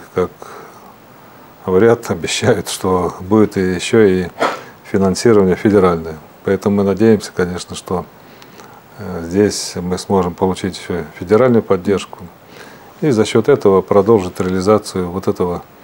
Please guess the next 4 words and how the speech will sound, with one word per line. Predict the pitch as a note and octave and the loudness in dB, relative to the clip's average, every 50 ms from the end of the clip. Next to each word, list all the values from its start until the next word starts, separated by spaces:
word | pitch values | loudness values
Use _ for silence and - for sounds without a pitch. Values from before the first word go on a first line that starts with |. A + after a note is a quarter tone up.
| - - - - - - - - - - | -20 -20 -20 -20 -20 -20 -20 -18 -12 -8
э, | G#2 F#2+ F#2 F2+ F2 F2+ F2 F2 F2 F2 E2+ E2 - - | -6 -4 -2 -2 -2 -4 -4 -4 -6 -6 -8 -10 -10 -6
проекта | - F2+ F#2 G2+ A2+ B2 A#2+ - - - G#2 F#2+ F2 | -2 2 4 4 4 4 2 0 -2 -2 0 0 0
«Безопасный | F2 F#2 F2 - F#2+ - - F#2 E2+ - - F#2+ F2+ | -2 -4 -4 -4 -2 0 0 0 0 -2 -4 -6 -2
город», | F#2+ A#2 B2 A2 G2+ F#2+ - - | 2 2 4 4 4 2 -2 -6